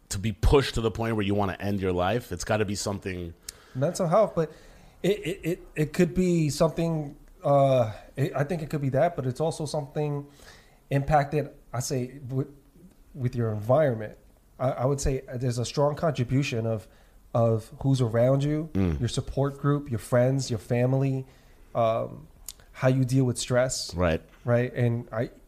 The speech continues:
Speaker 2: perhaps even your diet, if you're sleeping, 'cause all of those things combined, and believe it or not, it, it could really make a significant impact.
Speaker 1: Right.
Speaker 2: And look, if you don't sleep for, if you stay up for twenty-four hours, and we've done that before.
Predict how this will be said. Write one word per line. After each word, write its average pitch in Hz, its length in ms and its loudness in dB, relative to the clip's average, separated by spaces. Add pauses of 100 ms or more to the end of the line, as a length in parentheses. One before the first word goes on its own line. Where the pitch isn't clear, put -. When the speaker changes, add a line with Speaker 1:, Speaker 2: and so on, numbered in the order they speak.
(140)
Speaker 2:
perhaps 135 320 2
even 139 160 0
your 127 100 2
diet, 117 420 2
if 101 120 -8
you're 113 80 -4
sleeping, 131 480 -2 (240)
'cause 156 120 2
all 220 200 6
of 190 60 4
those 180 220 2
things 156 280 0
combined, 127 720 4
and 123 100 -6
believe 151 220 -2
it 143 60 0
or 127 100 2
not, 135 240 0
it, 135 240 -4
it 143 120 -6
could 117 280 -4
really 139 300 4
make 135 200 0
a 131 40 -6
significant 123 600 -2
impact. 135 380 2
Speaker 1:
Right. 87 260 4 (140)
Speaker 2:
And 135 180 2 (180)
look, 147 360 4
if 135 160 2
you 165 60 6
don't 214 160 8
sleep 175 240 0
for, 127 520 2
if 127 100 -2
you 175 80 0
stay 175 180 -2
up 147 60 -2
for 135 80 -6
twenty-four 131 420 0
hours, 117 380 -8
and 123 160 -2
we've 143 160 0
done 113 160 -4
that 101 140 -6
before. 110 380 -6